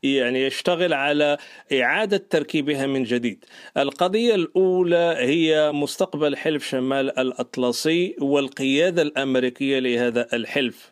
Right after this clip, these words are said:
أعتقد أن بايدن من السياسيين التقليديين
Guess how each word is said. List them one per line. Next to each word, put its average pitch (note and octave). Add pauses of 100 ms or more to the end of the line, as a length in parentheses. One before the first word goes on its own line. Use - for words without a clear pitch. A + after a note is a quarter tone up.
أعتقد D3
أن C3+
بايدن C#3+ (340)
من C#3+
السياسيين C#3+
التقليديين E3